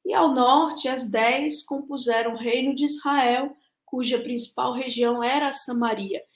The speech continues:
Os samaritanos eram exatamente enjeitados, discriminados, um dos motivos porque eles permitiram essa mistura com os povos dominadores e os povos exilados.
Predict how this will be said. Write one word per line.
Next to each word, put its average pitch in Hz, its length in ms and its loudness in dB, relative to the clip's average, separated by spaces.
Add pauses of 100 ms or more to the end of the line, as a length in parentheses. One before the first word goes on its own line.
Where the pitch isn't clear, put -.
(320)
Os 285 160 0
samaritanos 302 720 6
eram 240 260 4
exatamente 262 760 2
enjeitados, 240 1400 4
discriminados, 247 1160 0
um 330 160 2
dos 285 200 -2
motivos 294 440 -2
porque 294 300 -8
eles 294 260 -2
permitiram 285 960 0 (440)
essa 262 560 0
mistura 294 1040 2
com 269 200 -2
os 269 160 0
povos 240 460 0
dominadores 262 840 0
e 311 80 4
os 302 140 -2
povos 277 400 0
exilados. 302 680 0